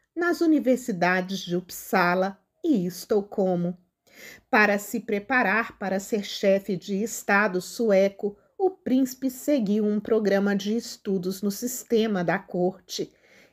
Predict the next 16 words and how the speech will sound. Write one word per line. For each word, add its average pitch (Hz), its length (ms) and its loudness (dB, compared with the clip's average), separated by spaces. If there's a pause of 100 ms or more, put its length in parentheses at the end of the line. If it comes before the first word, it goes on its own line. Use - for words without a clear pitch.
(120)
Ele 196 220 4
estudou 208 720 2 (340)
sobre 339 380 0
o 320 60 0
parlamento, 208 1000 -2 (300)
o 339 100 4
governo 208 720 4
sueco 196 880 0 (340)
e 349 140 4
o 311 100 2
Ministério 233 880 2
de 220 180 -4
Relações 208 760 -2
Exteriores 202 840 2
da 170 160 0
Suécia. 185 840 0